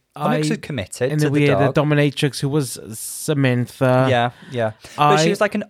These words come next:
Speaker 1: old, unwilling <laughs> dominatrix who was actually a bit of a prude.
Speaker 2: I don't, I don't understand what I, what I watched, and that's, that's kind of the theme today, isn't it? We just gotta go off the improv.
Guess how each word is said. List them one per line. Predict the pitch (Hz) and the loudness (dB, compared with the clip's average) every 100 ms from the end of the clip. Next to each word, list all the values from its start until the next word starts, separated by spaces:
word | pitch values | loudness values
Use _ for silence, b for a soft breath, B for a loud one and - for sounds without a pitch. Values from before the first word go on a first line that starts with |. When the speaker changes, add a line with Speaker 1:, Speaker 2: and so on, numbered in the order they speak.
| - | 0
Speaker 1:
old, | 170 170 170 - | 2 2 0 -2
unwilling | 151 147 147 139 135 147 165 180 - | -4 -2 -2 -2 0 -2 -4 -10 -16
<laughs> | _ - | _ 0
dominatrix | 170 165 147 - - - 180 - - - B B | 2 2 0 -2 -4 0 0 -2 -12 -12 B B
who | 147 | 0
was | |
actually | 151 - 147 | 0 0 -4
a | |
bit | 135 143 | -2 -2
of | 143 | -2
a | |
prude. | 135 147 147 175 202 - - _ _ B B B - | -2 -2 -2 -4 -8 -12 -20 _ _ B B B -2
Speaker 2:
I | |
don't, | 170 170 175 180 - _ 170 | 0 2 0 -2 -8 _ -2
I | |
don't | 170 220 180 | 2 2 0
understand | 170 180 - 147 143 156 | 0 0 -2 -2 0 0
what | 151 151 | 2 2
I, | 160 | 2
what | 143 139 147 143 | 0 -6 -4 0
I | 143 | 0
watched, | 135 139 - | 0 -2 -2
and | 135 | -4
that's, | 147 - | -4 -4
that's | - 170 | -4 -2
kind | - 311 302 | 2 2 2
of | |
the | 180 | -2
theme | 143 151 156 139 | 0 2 2 0
today, | - 110 127 | -2 -2 0
isn't | 127 127 | 0 0
it? | 110 B B B - | -2 B B B -4
We | 175 | -2
just | 220 | 0
gotta | 233 190 | 0 2
go | 151 139 | 2 4
off | 131 - | 2 0
the | 135 | 0
improv. | 127 117 120 120 117 107 | 0 0 2 2 2 -2